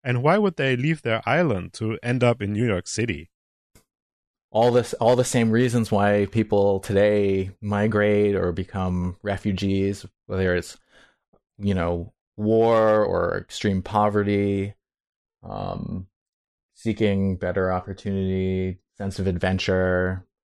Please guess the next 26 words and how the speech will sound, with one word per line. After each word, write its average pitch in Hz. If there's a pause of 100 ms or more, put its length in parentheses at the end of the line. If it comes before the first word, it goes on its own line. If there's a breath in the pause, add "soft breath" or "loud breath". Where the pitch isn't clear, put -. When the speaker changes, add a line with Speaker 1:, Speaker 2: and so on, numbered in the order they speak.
(120)
Speaker 2:
I'm 107
sure 117
there 104
are, - (100)
there 104
are 98
people 101
who 104
still 98
live 101
on 92
Narval 95
Island 98
who 90 (100)
didn't 110
leave 87
because 90
they're 90
just 90
not 90
as 85
adventurous 87
as 85
the -
people -
who 87